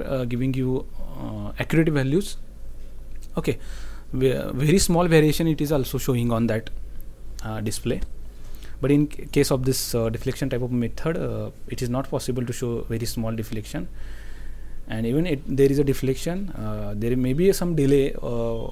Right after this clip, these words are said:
in actual quantity and the deflection because some mechanical arrangement, uh, that we have done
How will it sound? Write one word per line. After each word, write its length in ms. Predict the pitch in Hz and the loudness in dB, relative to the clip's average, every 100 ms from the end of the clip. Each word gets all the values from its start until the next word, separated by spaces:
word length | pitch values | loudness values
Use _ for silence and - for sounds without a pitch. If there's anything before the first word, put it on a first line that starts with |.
| - - - | -6 -6 -2
in 300 | 135 135 - | 0 0 -2
actual 680 | 123 - - 147 143 139 - - - - - - - | -4 -2 2 4 4 0 -2 -4 -4 -4 -4 -4 -2
quantity 460 | - 123 113 127 143 | 2 2 2 4 4
and 140 | 123 | 4
the 80 | 117 | 2
deflection 600 | 107 117 117 113 - 135 | 0 0 0 0 0 0
because 320 | 135 - 143 | 0 2 2
some 240 | - 160 156 | 2 2 4
mechanical 640 | 123 143 147 165 151 147 - - - - - | 4 2 4 4 4 2 -2 -4 -2 -2 0
arrangement, 480 | 131 143 151 147 117 | 4 6 6 4 2
uh, 120 | 123 117 | 0 0
that 220 | 117 113 | 0 0
we 160 | 113 | 0
have 240 | 113 107 107 | 2 2 2
done 320 | 113 123 | 0 0